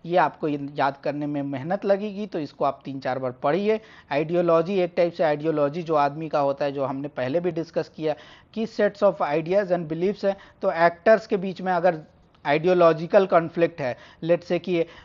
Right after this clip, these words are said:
हाँ, जो वर्कर्स हैं उनका कुछ और आइडियोलॉजी है और जो मैनेजमेंट है उसका कुछ और आइडियोलॉजी है, तो इनहेरेंट अगर कॉन्फ्लिक्ट है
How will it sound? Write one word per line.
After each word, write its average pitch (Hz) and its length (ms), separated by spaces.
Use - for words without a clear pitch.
हाँ, 151 500
जो 160 220
वर्कर्स 170 460
हैं 214 60
उनका 190 260
कुछ 180 200
और 180 200
आइडियोलॉजी 185 680
है 214 260
और 156 200
जो 151 380
मैनेजमेंट 165 580
है 196 100
उसका 185 220
कुछ 190 220
और 190 200
आइडियोलॉजी 170 600
है, 147 120
तो 147 100
इनहेरेंट 175 500
अगर 185 240
कॉन्फ्लिक्ट 185 500
है 220 140